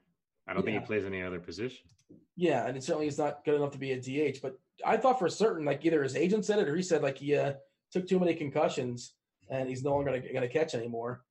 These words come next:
Speaker 2: Um, all right, well, I guess he realized that was his only way to stick around, I suppose, or maybe he missed the game, whatever it is. Hopefully he doesn't get concussed anymore.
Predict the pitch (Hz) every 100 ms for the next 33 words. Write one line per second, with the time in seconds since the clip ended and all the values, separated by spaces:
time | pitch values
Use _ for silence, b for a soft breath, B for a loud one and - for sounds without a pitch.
0 | _ _ _ _ 139 139 135 131 131 127
1 | - _ _ - 123 147 180 113 127 135
2 | 160 135 147 135 131 135 131 123 139 135
3 | 127 135 127 120 147 127 - 127 127 156
4 | 139 143 - _ 120 - 135 156 165 185
5 | 175 156 131 117 143 151 147 139 131 127
6 | 127 - _ _ - 135 143 147 139 127
7 | 131 131 139 127 131 - 127 127 131 135
8 | 135